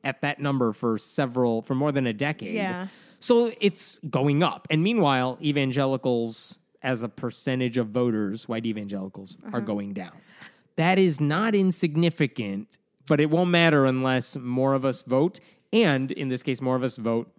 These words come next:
Speaker 1: for Democrats.
Speaker 2: I have to say, I'm surprised by that, because the turnout of, like, eighteen to twenty-five and even, like, up through thirty-five was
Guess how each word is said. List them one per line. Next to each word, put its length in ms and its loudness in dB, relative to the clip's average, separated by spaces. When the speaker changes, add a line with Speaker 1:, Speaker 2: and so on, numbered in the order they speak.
Speaker 1:
for 140 -6
Democrats. 520 -4
Speaker 2:
I 60 2
have 220 -2
to 100 -4
say, 640 -4
I'm 160 0
surprised 540 -2
by 140 -4
that, 260 -6
because 460 -4
the 120 -4
turnout 640 -4
of, 260 -6
like, 320 -4
eighteen 340 -2
to 100 -10
twenty-five 760 -2
and 120 -4
even, 340 -6
like, 220 -6
up 200 -10
through 220 -8
thirty-five 680 -6
was 320 -6